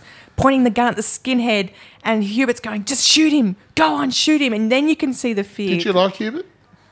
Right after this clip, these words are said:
Speaker 1: Um, I did.
Speaker 2: He's a complicated character,
Speaker 1: I
Speaker 2: wasn't
Speaker 1: thought he
Speaker 2: he?
Speaker 1: was incredibly complicated. You could see him swinging from one to the other,
Speaker 2: Mm.
Speaker 1: you know, but you could see why he's swinging too.
Speaker 2: Yep.
Speaker 1: 'Cause you actually,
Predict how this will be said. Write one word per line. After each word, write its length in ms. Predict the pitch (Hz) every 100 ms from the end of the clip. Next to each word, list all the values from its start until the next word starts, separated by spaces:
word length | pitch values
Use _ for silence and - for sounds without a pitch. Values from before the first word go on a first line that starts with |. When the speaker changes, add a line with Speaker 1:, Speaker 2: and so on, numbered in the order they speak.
| _ -
Speaker 1:
Um, 360 | 277 285 285 - _ _ _ _ -
I 100 | 262
did. 400 | 233 269 233 165 _ _ -
Speaker 2:
He's 160 | 151
a 60 | 151
complicated 640 | 190 180 175 170 147 139
character, 360 | 175 202 - -
Speaker 1:
I 60 |
Speaker 2:
wasn't 100 | 269
Speaker 1:
thought 60 | 285
he 60 | 277
Speaker 2:
he? 40 |
Speaker 1:
was 80 | 269
incredibly 460 | 254 - 247 247
complicated. 480 | 240 233 220 220 202
You 60 | 202
could 120 | 233
see 180 | - 277
him 140 | 247
swinging 420 | 226 - 254 233 208
from 280 | 220 214
one 200 | 208 214 208
to 100 | 190
the 160 | 196
other, 280 | 208 202 165
Speaker 2:
Mm. 240 | 151 131 - - -
Speaker 1:
you 80 |
know, 160 | 247 240 - -
but 140 | 277
you 60 | 262
could 140 | 294
see 320 | - 311 294 254
why 440 | 220 226 240 277
he's 200 | 262 240
swinging 360 | - 220 185 185
too. 380 | - 233 165 151
Speaker 2:
Yep. 180 | 156 - _ _ -
Speaker 1:
'Cause 120 | 233
you 100 | 254
actually, 360 | 233 254 226